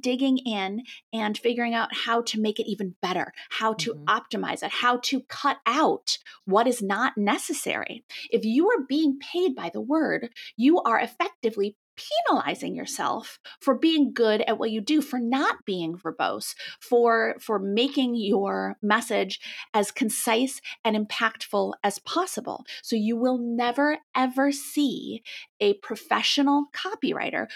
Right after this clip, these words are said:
Speaker 1: who charges by the word. And that is a huge, huge mark of either being a brand new copywriter. And I know C C A students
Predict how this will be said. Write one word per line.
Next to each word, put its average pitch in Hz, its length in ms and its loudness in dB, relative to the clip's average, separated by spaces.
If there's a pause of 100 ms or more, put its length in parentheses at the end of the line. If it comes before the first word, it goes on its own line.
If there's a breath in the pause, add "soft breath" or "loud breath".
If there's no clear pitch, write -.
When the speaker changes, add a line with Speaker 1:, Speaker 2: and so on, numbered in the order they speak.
(180 loud breath)
Speaker 1:
who 262 80 2
charges 214 560 0
by 190 200 0
the 185 100 -2
word. 180 320 -2
And 180 100 -6
that 180 120 -4
is 180 100 -8
a 180 60 -6
huge, 240 680 -6
huge 254 280 0
mark 190 240 -4 (360 loud breath)
of 196 220 2
either 196 300 0
being 190 360 -4
a 175 160 -6
brand 196 480 -2
new 202 280 0
copywriter. 262 720 0
And 202 100 -4
I 185 140 -6
know 196 120 -6
C 214 200 -8
C 185 180 -4
A 180 60 -2
students - 340 -6